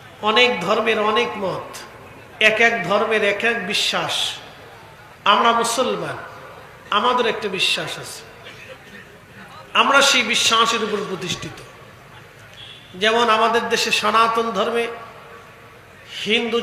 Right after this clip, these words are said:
যারা, তারা বিশ্বাস করে আসমানের দেবতা আছে, পানির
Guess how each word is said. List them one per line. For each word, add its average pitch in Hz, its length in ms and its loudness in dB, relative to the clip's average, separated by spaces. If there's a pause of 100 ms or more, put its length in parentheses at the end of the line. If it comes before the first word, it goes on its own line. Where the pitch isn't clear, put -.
যারা, 220 180 6 (160)
তারা 220 140 4 (100)
বিশ্বাস 214 340 -2 (100)
করে 208 180 -4 (1600)
আসমানের 214 480 -2 (100)
দেবতা 214 380 0
আছে, 214 200 -2 (920)
পানির 208 300 2